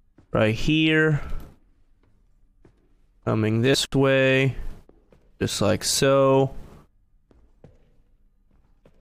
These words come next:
Now we gotta get this key. Grab these things out of this door. The last time, we went the other way. We went to,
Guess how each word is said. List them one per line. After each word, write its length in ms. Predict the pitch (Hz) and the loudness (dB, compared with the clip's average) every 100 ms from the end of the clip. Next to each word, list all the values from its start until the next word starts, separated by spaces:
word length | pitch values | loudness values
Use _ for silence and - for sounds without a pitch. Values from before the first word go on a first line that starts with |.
| - | -6
Now 80 | 101 | -2
we 60 | |
gotta 100 | 104 | -2
get 160 | 101 - | -2 -4
this 180 | 87 - | -6 -6
key. 460 | - 175 160 151 165 - - - - _ _ 104 | -6 -2 0 0 0 -2 -4 -10 -20 _ _ -2
Grab 160 | 104 | -2
these 460 | 95 110 131 180 - | -4 -2 0 0 -2
things 280 | 170 151 131 | 0 0 2
out 200 | 120 113 | 2 2
of 80 | 117 | 2
this 240 | 147 - | 2 0
door. 400 | 110 98 101 120 - - - _ _ _ _ _ _ _ - | 0 0 0 -2 -8 -20 -20 _ _ _ _ _ _ _ -2
The 60 | |
last 300 | 120 156 160 | 0 0 0
time, 400 | 151 120 117 117 - - - - | 0 2 2 0 0 -2 -4 -4
we 60 | |
went 240 | 131 127 113 | 0 0 0
the 120 | 123 | 0
other 140 | 135 117 | 2 2
way. 200 | 104 98 | 0 2
We 100 | 117 | 2
went 220 | 120 113 | 0 0
to, 280 | 117 110 | 2 2